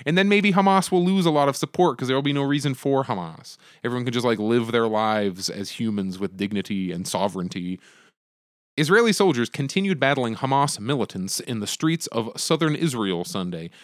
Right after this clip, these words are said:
while in the north of the country, they exchanged fire with Hezbollah militants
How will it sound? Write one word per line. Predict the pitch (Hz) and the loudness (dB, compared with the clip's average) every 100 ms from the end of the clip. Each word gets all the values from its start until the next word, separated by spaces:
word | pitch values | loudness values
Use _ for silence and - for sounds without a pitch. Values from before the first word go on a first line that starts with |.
| - _ | -20 _
while | 120 131 | 0 0
in | 147 135 | 0 -2
the | 117 | 0
north | 139 214 185 | 2 2 0
of | 117 | -4
the | 101 | -6
country, | - 98 90 113 120 | -8 -8 -6 -6 -4
they | 123 | -2
exchanged | 127 - 151 143 - | -2 -2 -2 -2 -2
fire | 147 147 143 | 0 2 2
with | 110 | 0
Hezbollah | - 196 180 127 104 95 98 | 0 2 2 2 2 2 0
militants | 98 98 107 120 - | -2 -4 -4 -8 -8